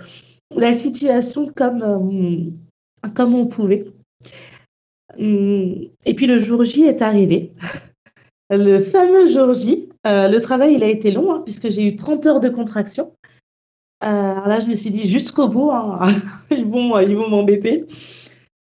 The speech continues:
Euh, mais quand le travail, il a commencé, j'ai commencé à angoisser, moi, pour le coup, et à me demander si bébé allait réussir à se frayer un chemin, euh,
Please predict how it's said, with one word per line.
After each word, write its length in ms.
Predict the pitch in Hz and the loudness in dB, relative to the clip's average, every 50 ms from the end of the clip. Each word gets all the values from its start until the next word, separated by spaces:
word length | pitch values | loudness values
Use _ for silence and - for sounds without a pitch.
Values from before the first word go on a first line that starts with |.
| - - | -6 -2
Euh, 480 | 208 202 196 196 196 190 190 196 190 185 | 0 0 0 0 0 0 0 0 0 0
mais 200 | 185 196 226 220 | 0 0 -2 -2
quand 140 | - 262 | -2 -4
le 60 | 269 262 | -4 -2
travail, 280 | - 269 254 277 294 | -2 0 2 2 2
il 80 | 277 240 | 2 2
a 80 | 226 | 0
commencé, 400 | 233 - 233 233 233 233 277 294 | 0 -2 -2 -2 -2 -2 -2 -2
j'ai 140 | 247 214 202 | 0 -2 -2
commencé 360 | - 202 196 196 196 196 - | -2 -2 -2 -2 -2 -2 0
à 80 | 208 190 | 0 0
angoisser, 460 | 185 175 190 180 185 180 185 262 277 | 2 2 2 2 2 2 0 -2 -2
moi, 140 | 262 240 240 | -2 -2 -4
pour 120 | - 202 | -4 -6
le 60 | 196 185 | -8 -4
coup, 260 | - 285 330 - - _ _ _ _ _ - | -4 -4 -4 -6 -10 _ _ _ _ _ -6
et 80 | 214 | -2
à 100 | 208 202 | -2 0
me 60 | 202 202 | 0 0
demander 380 | 208 202 202 208 214 220 247 | 0 0 0 0 0 0 -2
si 180 | 240 - 208 180 | -2 -4 -2 0
bébé 220 | 175 190 180 220 | 0 0 0 0
allait 140 | 220 208 208 | 0 0 0
réussir 380 | 190 196 202 196 202 - 220 208 | 0 0 -2 -4 -4 -8 -10 -10
à 80 | 190 | -8
se 140 | 185 - 190 | -8 -6 -8
frayer 340 | 180 - - 190 180 185 208 | -8 -8 -8 -8 -6 -4 -4
un 160 | 202 196 190 | -4 -4 -4
chemin, 480 | 190 - - 202 196 202 220 226 240 240 - - - - - - _ _ _ - | -6 -6 -6 -4 -4 -4 -4 -6 -8 -12 -16 -20 -20 -20 -20 -20 _ _ _ -10
euh, 320 | 185 180 175 175 170 175 | -6 -4 -4 -2 -2 -4